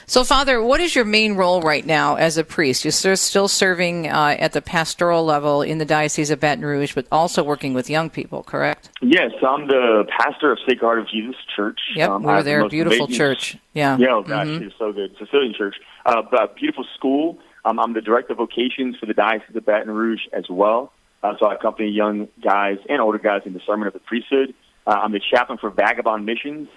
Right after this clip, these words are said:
Speaker 2: and so we do inner city ministry in, uh, low-income neighborhoods where we share the gospel with teens, um, and help them to become disciples, bring them into the church. Uh, and I'm just a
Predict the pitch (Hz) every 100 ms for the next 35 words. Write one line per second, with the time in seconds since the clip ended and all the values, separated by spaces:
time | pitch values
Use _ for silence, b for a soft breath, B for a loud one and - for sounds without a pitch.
0 | - 107 104 - 110 104 107 113 107 110
1 | 110 117 113 120 110 107 110 113 - 113
2 | 110 113 107 104 104 98 98 98 110 113
3 | 107 104 107 123 127 135 - _ _ _
4 | 117 107 104 101 101 - 117 104 101 110
5 | - 107 104 98 - 123 135 151 156 -
6 | b b - 104 101 107 101 110 - 104
7 | 104 101 95 117 120 120 117 113 107 101
8 | 101 95 92 139 143 - - _ _ _
9 | - 95 92 95 110 110 110 104 - 104
10 | 117 - 127 113 113